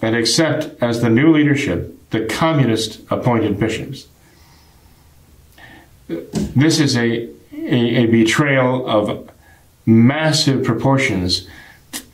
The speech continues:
but it's not a betrayal that is, um, any worse than Vatican two, the Novus Ordo, and so on. The betrayal has already happened.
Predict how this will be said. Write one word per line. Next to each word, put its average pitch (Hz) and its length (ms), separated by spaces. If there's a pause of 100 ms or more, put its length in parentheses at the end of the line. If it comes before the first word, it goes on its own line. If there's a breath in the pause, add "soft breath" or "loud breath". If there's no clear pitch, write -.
(120)
but 143 400
it's 147 380
not 170 360 (120)
a 127 80
betrayal 127 840
that 120 240
is, 110 440
um, 104 460 (280)
any 139 220
worse 135 320
than 117 140
Vatican 120 400
two, 117 180
the 110 100
Novus 107 340
Ordo, 107 260
and 90 120
so - 200
on. 85 260 (420 loud breath)
The 131 80
betrayal 139 480
has 120 120
already 110 300
happened. - 500